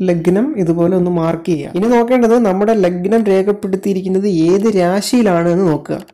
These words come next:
നമ്മുടെ കയ്യിലിരിക്കുന്ന ഗ്രഹനിലയിൽ ദാ ഈ ഒരു രാശി മേടം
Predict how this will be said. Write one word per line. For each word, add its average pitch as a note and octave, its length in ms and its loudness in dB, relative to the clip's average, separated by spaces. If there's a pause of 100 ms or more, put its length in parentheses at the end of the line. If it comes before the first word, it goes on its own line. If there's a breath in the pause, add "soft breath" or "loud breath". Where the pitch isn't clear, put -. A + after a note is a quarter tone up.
(200)
നമ്മുടെ G#3 280 2
കയ്യിലിരിക്കുന്ന A3 540 2 (420)
ഗ്രഹനിലയിൽ F#3+ 580 0 (300)
ദാ F#3 60 0 (140)
ഈ G#3+ 60 -2 (100)
ഒരു A#3+ 200 0
രാശി G3 320 2 (120)
മേടം G3+ 380 4